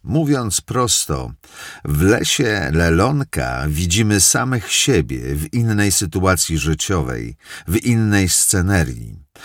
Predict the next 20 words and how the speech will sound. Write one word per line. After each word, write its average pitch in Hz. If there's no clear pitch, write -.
Autor 156
zabiera 117
nas 101
do 90
lasu, 92
zamyka 80
nas 80
z 82
bohaterami 85
swojej 78
książki 87
w 78
niewielkiej 82
niemieckiej 82
bazie 76
wojskowej. 64
Stawia 131
pytania 117
natury 101
etycznej 92